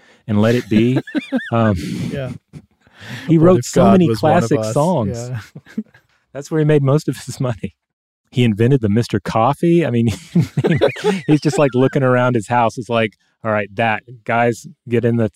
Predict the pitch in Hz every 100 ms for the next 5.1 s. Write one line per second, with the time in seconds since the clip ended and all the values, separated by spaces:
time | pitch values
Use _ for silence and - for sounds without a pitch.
0 | 139 127 127 123 - 131 127 - 117 101
1 | 104 110 107 107 110 104 107 98 110 104
2 | 104 104 - 98 104 95 - 98 _ _
3 | - - - 107 107 107 104 104 104 104
4 | 98 98 98 92 90 90 98 85 98 85